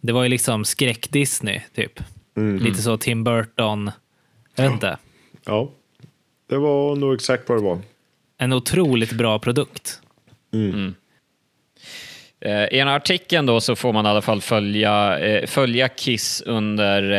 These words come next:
Speaker 3: eh, de fem åren från nittonhundraåttio till åttiofem. Eh, och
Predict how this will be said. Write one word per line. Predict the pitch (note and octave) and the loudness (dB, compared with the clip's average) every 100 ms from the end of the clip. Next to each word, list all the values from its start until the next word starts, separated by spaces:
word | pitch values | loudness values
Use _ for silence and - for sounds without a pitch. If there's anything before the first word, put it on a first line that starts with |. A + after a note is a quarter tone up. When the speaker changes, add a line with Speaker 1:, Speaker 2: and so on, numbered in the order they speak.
| G2 G2 | 2 2
Speaker 3:
eh, | G2 | 0
de | G#2+ G#2 F#2+ G2 | -2 -2 -4 -6
fem | - B2 A2 G#2+ | -2 0 0 -2
åren | C3+ C#3+ A#2+ G2 | -2 0 2 0
från | F#2+ G#2+ | -2 -4
nittonhundraåttio | G#2 G2+ G2+ - - | -4 -6 -6 -6 -8
till | G2+ G2+ F#2 | -6 -6 -6
åttiofem. | G2+ G2+ _ G#3 - - F3+ B2 G2 G2+ | -6 -8 _ -6 -2 0 2 2 0 -4
Eh, | A2+ - G#2+ G#2 G2 G2 G2 G2 - | -4 -6 -6 -4 -2 0 0 -2 -2
och | A#2 A2 - | -4 -4 -10